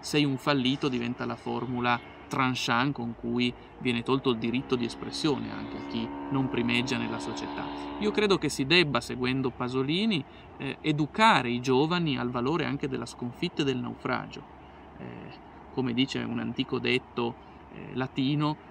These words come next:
"Naufragium feci, bene navigavi". Ecco, fatto naufragio vuol dire che ho navigato bene,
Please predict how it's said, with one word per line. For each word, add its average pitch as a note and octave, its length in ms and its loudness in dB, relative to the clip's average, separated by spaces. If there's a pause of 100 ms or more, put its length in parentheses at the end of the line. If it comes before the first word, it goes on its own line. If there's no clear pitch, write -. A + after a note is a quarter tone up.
(120)
"Naufragium C3+ 580 4
feci, C#3 520 2
bene C3+ 280 0
navigavi". A#2+ 600 0
Ecco, - 640 -14 (140)
fatto C3+ 240 -4
naufragio C#3 400 -2
vuol C3 140 2
dire C3+ 180 4
che C3 120 -6
ho - 20 -2
navigato B2 500 0
bene, C#3 380 2